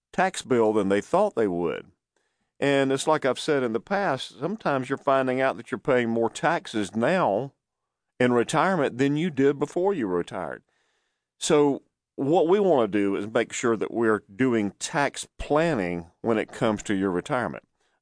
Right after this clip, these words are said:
Not tax reporting, not tax preparation, but tax planning. Tax preparation is what your accountant does. Your C P A does. They do your tax preparation. They file the,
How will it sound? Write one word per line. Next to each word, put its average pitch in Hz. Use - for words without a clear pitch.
Not 107
tax -
reporting, 110
not 117
tax -
preparation, 120
but -
tax -
planning. 143
Tax 185
preparation 151
is -
what 131
your 110
accountant 101
does. -
Your 107
C 135
P 107
A 98
does. 78
They 98
do 143
your 131
tax 104
preparation. 85
They 95
file 123
the, 127